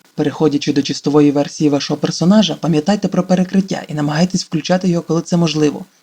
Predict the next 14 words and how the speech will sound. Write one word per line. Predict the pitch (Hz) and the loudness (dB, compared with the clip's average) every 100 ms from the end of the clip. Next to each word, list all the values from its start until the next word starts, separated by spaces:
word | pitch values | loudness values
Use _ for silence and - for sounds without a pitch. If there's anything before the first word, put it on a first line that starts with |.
| - | -6
Без | 151 | -4
перекриття | - 156 151 151 202 | 0 0 0 0 0
все | 208 - | 0 -2
здається | 156 151 190 185 | -2 0 0 0
на | 170 | 0
одній | 156 180 | 2 2
площині, | 185 185 - 190 147 - | 2 0 2 2 2 0
але | 156 | 0
додавання | 147 151 156 165 160 | 2 0 0 -2 -2
однієї | 156 156 156 151 | -2 0 2 4
лінії | 147 151 147 | 2 2 0
тут | 147 151 | -2 -2
і | - | -2
там | - 190 | 0 2